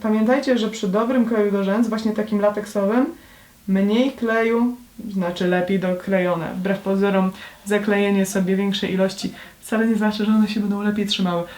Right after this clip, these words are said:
a już na pewno będą mało komfortowe. Mało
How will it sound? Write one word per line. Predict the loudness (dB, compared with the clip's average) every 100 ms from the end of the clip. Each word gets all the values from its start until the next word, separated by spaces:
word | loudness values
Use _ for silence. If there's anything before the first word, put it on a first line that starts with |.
| -4
a | -2
już | 0
na | 0
pewno | 0 0 2 0 -2
będą | -2 2
mało | 0 0 -4
komfortowe. | -4 -6 -8 -8 -8 -8 -14 -20 -20 -4
Mało | 0 2 2 0